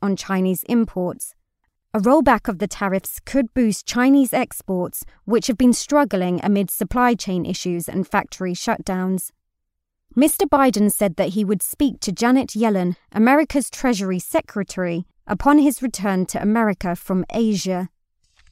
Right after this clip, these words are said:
More than one thousand people in Iraq have been hospitalized with respiratory problems as another sandstorm swept through the country. The storm, which is the ninth since mid-April, has bathed Baghdad,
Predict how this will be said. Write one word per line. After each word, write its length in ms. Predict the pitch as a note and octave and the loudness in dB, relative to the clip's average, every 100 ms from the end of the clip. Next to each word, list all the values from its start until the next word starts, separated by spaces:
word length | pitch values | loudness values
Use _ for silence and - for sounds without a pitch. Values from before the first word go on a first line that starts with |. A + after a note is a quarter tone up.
| _ _ _ _ - | _ _ _ _ 2
More 180 | A#3 A3 | 4 6
than 160 | A3 | 4
one 220 | A3 D4 | 6 4
thousand 420 | D4+ D4+ D4+ D#4 B3+ | 6 4 4 2 2
people 380 | A#3+ - F#3 | 0 0 -2
in 120 | F3+ F#3 | -2 -2
Iraq 460 | F3+ A#3 F#3+ - | 0 2 2 0
have 160 | G3 - | -6 -4
been 160 | G3+ | 0
hospitalized 1000 | F#3+ B3+ - - - G3 F#3 E3 E3+ - - | 0 0 -2 -6 -4 -2 -2 -2 -2 -6 -4
with 200 | F#3+ F#3+ | -2 2
respiratory 640 | C4 - B3 - G#3+ G#3 | 0 0 -6 -2 0 0
problems 640 | - D4 A3 F#3+ F#3 - - | 2 0 2 0 0 -2 -4
as 160 | F3+ | -2
another 300 | G#3 A#3 C4+ | 2 4 4
sandstorm 600 | D4+ - A3+ A3 - G#3+ | 0 2 2 2 2 2
swept 460 | G3+ - A#3+ - - | 2 0 -2 -2 -4
through 300 | - A3+ F#3+ | -4 0 0
the 100 | F#3 | -4
country. 640 | - A3 G3+ - F3+ F3 F3+ _ _ _ - | -4 -2 -2 -6 -6 -6 -8 _ _ _ -4
The 100 | A3+ | -2
storm, 640 | - - D#4+ A3 F#3 G#3 - | -2 2 4 4 4 0 -4
which 220 | G3+ - A3 | -8 -4 -4
is 80 | |
the 100 | - | 0
ninth 400 | G#3 A#3+ G3+ D3 | 4 4 2 -2
since 320 | - F#3 C3+ - | -6 -6 -4 -2
mid-April, 720 | F#3+ G3+ G#3+ - F#3+ E3 F3+ _ _ _ _ _ | -2 0 -2 -4 -6 -6 -6 _ _ _ _ _
has 180 | G#3+ G#3 | 0 2
bathed 440 | - C#4+ D4+ - | 4 4 4 0
Baghdad, 640 | - G#3 E3 C#4+ C4 F3 | 2 2 2 2 4 2